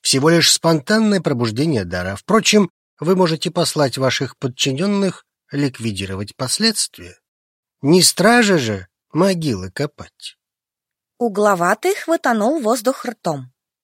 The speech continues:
Speaker 1: "И тем более не инквизитором". Глупость наказуема.
Speaker 2: Кажется, это была любимая фраза Винсента.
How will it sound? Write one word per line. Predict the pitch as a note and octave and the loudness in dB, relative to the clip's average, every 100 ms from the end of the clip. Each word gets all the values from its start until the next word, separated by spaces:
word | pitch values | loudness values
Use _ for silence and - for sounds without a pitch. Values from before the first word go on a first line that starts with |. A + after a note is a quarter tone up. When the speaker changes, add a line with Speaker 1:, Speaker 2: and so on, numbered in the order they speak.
| _ _ | _ _
Speaker 1:
"И | A2 D3+ - | -8 -8 -6
тем | - C3 G#2+ C#3 | -2 0 0 2
более | G#2+ C3 G3+ | 2 4 4
не | G#3 G#3+ | 6 6
инквизитором". | G#3+ F#3 B3 G3+ C#3+ - - - - _ _ _ _ _ _ _ _ | 4 2 2 4 2 -2 -8 -14 -20 _ _ _ _ _ _ _ _
Глупость | B2 A#3 G#3+ G#3 - - - - | 0 2 2 0 0 -4 -10 -2
наказуема. | D#3+ - C3 G#2+ C3 A#2 F2 D#2+ _ _ _ _ _ _ | -2 0 -2 0 0 0 -4 -12 _ _ _ _ _ _
Speaker 2:
Кажется, | G#3 C4+ E4+ E4+ - C#4+ C#4+ - | 0 0 0 -2 -4 -6 -8 -2
это | D#4+ - D#4 | -2 0 0
была | A3+ A#3+ G#3+ | 2 2 2
любимая | G#3 E3+ E3 F4+ G4+ F#4 | 0 -4 -4 -4 -4 -6
фраза | - G3+ A3+ A3+ | -4 -6 -4 -4
Винсента. | E3+ E3+ - E3+ D#3+ E3+ | -6 -8 -10 -12 -14 -18